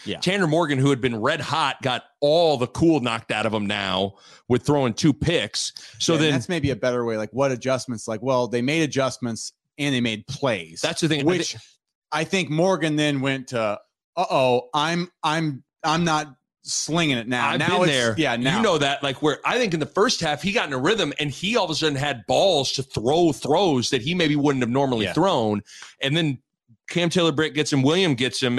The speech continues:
Speaker 2: and that, then all of a sudden you're like, "Ooh."
Speaker 1: Maybe don't push it down the field as much.
Speaker 2: I'm, I'm,
Speaker 1: You got
Speaker 2: I'm
Speaker 1: two picks.
Speaker 2: two picks right away.
Speaker 1: Yeah, and they were down the field more throws.
Speaker 2: Totally, totally. And then Nebraska takes over with great field position,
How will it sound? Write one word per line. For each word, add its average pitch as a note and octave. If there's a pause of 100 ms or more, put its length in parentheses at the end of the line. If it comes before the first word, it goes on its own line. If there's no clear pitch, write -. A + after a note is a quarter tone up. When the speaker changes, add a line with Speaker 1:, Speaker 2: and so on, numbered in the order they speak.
Speaker 2:
and C#3+
that, G3
then A3+
all A3+
of F#3
a -
sudden D#3+
you're D3+
like, C3+
"Ooh." D#3
Speaker 1:
Maybe C#3
don't A#2+
push G#2+
it G2
down C3
the B2
field C3+
as G2
much. D3+
Speaker 2:
I'm, D#3+
I'm, E3+
Speaker 1:
You G3+
got D3+
Speaker 2:
I'm D#3+
Speaker 1:
two G#3
picks. -
Speaker 2:
two -
picks G3+
right D#3
away. D3 (260)
Speaker 1:
Yeah, C#3
and B2+
they D#3
were A3
down D#3+
the E3
field D3+
more C3
throws. C3+
Speaker 2:
Totally, D#3 (180)
totally. C#3+ (400)
And D3
then D3+
Nebraska D3
takes F3+
over C#3+
with A2+
great C#3+
field D3
position, A2+